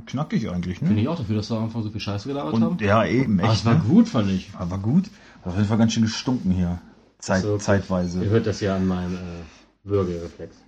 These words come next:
Speaker 1: Ähm,
Speaker 2: Guti.
Speaker 1: ja, und dafür das Pokal irgendwie, haben wir im Pokal was vergessen?
Speaker 2: Nee.
Speaker 1: Gab's irgendwelche Überraschungen?
Speaker 2: Ja, wir haben,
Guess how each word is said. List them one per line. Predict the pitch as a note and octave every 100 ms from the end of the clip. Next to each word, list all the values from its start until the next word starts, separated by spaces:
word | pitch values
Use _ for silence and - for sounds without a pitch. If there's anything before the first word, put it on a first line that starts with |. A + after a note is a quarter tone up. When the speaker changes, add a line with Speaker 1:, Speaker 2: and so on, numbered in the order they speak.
| - -
Speaker 1:
Ähm, | A2+ G#2+ G#2+ G#2 G#2 G2+ G2+ G2+
Speaker 2:
Guti. | F#2 A#3 G#2 D2+ - _ _ _ _ _ _ _ _ _ _
Speaker 1:
ja, | C3
und | B2+ F#2+
dafür | F#2+ G#2+
das | G#2+
Pokal | - E2+ F#2+ B2 C#3+
irgendwie, | D3 A#2+
haben | F#2
wir | F2+
im | F2
Pokal | - G2 C3+
was | -
vergessen? | G2+ A2+ C#3+ F3+ F3
Speaker 2:
Nee. | - - -
Speaker 1:
Gab's | G2+ -
irgendwelche | G2 G#2
Überraschungen? | G#2+ F#2 G2+ - D#3+ E3
Speaker 2:
Ja, | G2+
wir | G#2
haben, | A#2